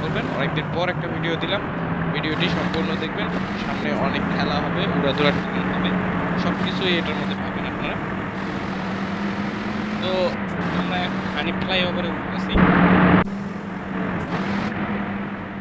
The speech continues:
আপনারা জানেন যে দিনে যে কোটা আন্দোলনের জন্য হানিফ ফ্লাইওভারের টোল প্লাজা মোটামুটি পুড়িয়ে দেওয়া হয়েছিল।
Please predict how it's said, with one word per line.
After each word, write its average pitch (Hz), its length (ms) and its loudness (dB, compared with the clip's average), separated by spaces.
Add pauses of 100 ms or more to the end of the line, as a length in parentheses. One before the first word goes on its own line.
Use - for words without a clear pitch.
(800)
আপনারা 160 260 -4 (100)
জানেন - 280 2 (120)
যে 185 120 4 (1900)
দিনে - 220 -4 (180)
যে 151 80 -4 (140)
কোটা 147 260 -4
আন্দোলনের 147 560 -6 (100)
জন্য - 200 -4 (280)
হানিফ - 280 -2
ফ্লাইওভারের 208 520 2 (120)
টোল - 160 0 (100)
প্লাজা - 340 4 (500)
মোটামুটি - 400 4 (140)
পুড়িয়ে 143 340 0
দেওয়া 127 180 2
হয়েছিল। - 260 8